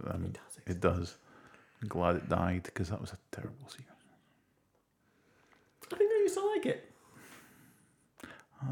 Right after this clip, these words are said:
Speaker 1: just think I'm not a great fan of Nicholas Lyndhurst.
Speaker 2: Well, okay, after we finish The Prisoner and The Prisoner
Speaker 1: No,
Speaker 2: two thousand and nine,
Speaker 1: we are not. No, I draw
Speaker 2: we,
Speaker 1: the line
Speaker 2: we
Speaker 1: at
Speaker 2: will watch only,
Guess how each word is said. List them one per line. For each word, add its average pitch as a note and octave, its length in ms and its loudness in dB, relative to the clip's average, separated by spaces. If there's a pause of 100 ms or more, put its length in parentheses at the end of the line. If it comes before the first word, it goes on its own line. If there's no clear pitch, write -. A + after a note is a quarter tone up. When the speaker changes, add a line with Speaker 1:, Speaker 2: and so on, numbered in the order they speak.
(160)
Speaker 1:
just - 180 -12
think F#2 240 -2
I'm E2+ 120 2
not F2 220 0
a F#2 60 -2 (160)
great F2 240 -2
fan F2+ 300 -2
of E2+ 140 -4
Nicholas F#2 440 -2
Lyndhurst. F#2+ 500 0 (880)
Speaker 2:
Well, F#3 120 -4
okay, B2 240 0
after E3 280 0
we F3+ 100 0
finish F3 320 2
The - 100 -8
Prisoner C3 640 0
and B2+ 100 -6
The A#2+ 40 -2
Prisoner C3 340 -2
Speaker 1:
No, - 60 -4
Speaker 2:
two A#2+ 100 10
thousand A2 360 10
and C3+ 120 6
nine, A2+ 100 8
Speaker 1:
we G#2+ 60 10
are G#2 80 12
not. G#2 400 8
No, G2 380 6 (240)
I F2+ 240 4 (480)
draw G#2+ 180 10
Speaker 2:
we, G#2 60 10
Speaker 1:
the G2+ 60 10
line G2 360 8
Speaker 2:
we F3 140 8
Speaker 1:
at F#3+ 60 6
Speaker 2:
will F#3 160 6
watch E3 300 6
only, D#3 680 6